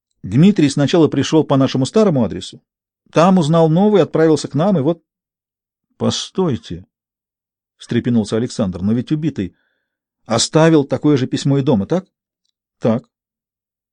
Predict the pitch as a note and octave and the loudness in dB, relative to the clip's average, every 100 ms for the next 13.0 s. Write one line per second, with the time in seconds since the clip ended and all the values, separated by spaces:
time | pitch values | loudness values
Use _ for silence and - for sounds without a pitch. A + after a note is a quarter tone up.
0 | _ G2+ G#2 - - D#3 - - D3 A2 | _ -6 -6 -6 -6 -6 -6 -2 0 0
1 | F#2 F#2 G2+ A#2 _ - A2 B2 C3+ G#2+ | -2 -4 -4 -6 _ -8 -2 0 0 -2
2 | A#2+ A#2 A2+ A2 G#2 A2+ A2 A2 G#2 - | 0 0 0 -2 -2 0 0 -2 -4 -4
3 | C3+ C3 _ _ _ _ _ _ _ _ | -2 -2 _ _ _ _ _ _ _ _
4 | _ _ _ _ _ - A2 - F3 F3 | _ _ _ _ _ -8 -6 0 2 4
5 | F3+ E3 - D#3 - D3 E3 D3+ C#3+ C#3 | 4 2 0 -2 0 0 0 0 2 4
6 | B2 A#2+ C3 C#3 D#3 D3+ C#3+ _ _ _ | 4 0 -4 -4 -4 -4 -6 _ _ _
7 | _ _ _ _ _ _ _ - A2+ C3+ | _ _ _ _ _ _ _ -4 0 2
8 | C3+ B2 B2 B2 D#3+ - C#3 A2+ - _ | 2 0 0 -2 -2 -2 -4 -4 -8 _
9 | - G3+ E3+ C#3 C3 C3+ F3+ G3+ G3+ G#3 | -20 -14 -12 -10 -8 -4 0 0 -2 0
10 | G#3 F3+ E3 F3 E3+ E3 - F3 F3 - | 0 0 -2 -2 0 0 0 -2 -2 -4
11 | _ _ - B2 B2+ C3 D3+ C3+ D3+ C#3+ | _ _ -6 -4 -2 -2 -2 -2 -2 2
12 | C#3+ C3+ B2 C#3+ - C#3 F#3+ E3 G#2 | 2 2 -2 -4 -4 -2 -2 -2 -2